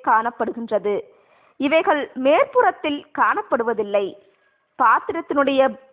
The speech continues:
பானத்தின் மேற்புறமானது பூமிக்குரிய நற்பெயர்களுக்கான,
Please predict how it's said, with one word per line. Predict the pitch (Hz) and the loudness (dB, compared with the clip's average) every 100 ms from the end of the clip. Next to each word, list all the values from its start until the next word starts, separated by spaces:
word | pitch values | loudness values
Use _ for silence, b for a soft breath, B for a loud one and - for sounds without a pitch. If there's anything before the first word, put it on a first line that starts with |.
| _ _ | _ _
பானத்தின் | 196 208 233 403 403 302 233 - 202 | 0 2 4 2 -4 -8 -8 -12 -6
மேற்புறமானது | 202 269 - 294 254 208 202 202 196 202 - b b b b 208 | 0 0 2 0 2 2 2 0 -4 -6 -8 b b b b -6
பூமிக்குரிய | 285 466 587 554 427 359 330 311 - - | 2 4 4 2 0 -2 2 2 2 -4
நற்பெயர்களுக்கான, | 202 214 - 466 415 415 311 269 294 233 | -2 -2 2 2 4 2 2 0 2 0